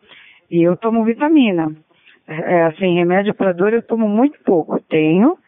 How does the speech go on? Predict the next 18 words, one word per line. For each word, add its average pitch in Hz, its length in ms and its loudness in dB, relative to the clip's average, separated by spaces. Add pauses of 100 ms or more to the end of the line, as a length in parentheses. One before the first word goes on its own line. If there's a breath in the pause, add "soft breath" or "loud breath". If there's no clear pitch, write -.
(360 soft breath)
mas 165 180 -2
eu 170 80 -2
tomo 185 240 -2
muito 196 300 -4
pouco 202 360 -2
porque - 260 -4
eu 247 120 -2
sei 233 140 -2
que 226 100 -10
lá 208 160 2
na 202 200 0
frente 226 580 -2
o 262 100 -2
fígado 190 420 -2
vai 160 420 0 (480 soft breath)
achar 156 300 -4
ruim, 180 580 0
né? 220 320 0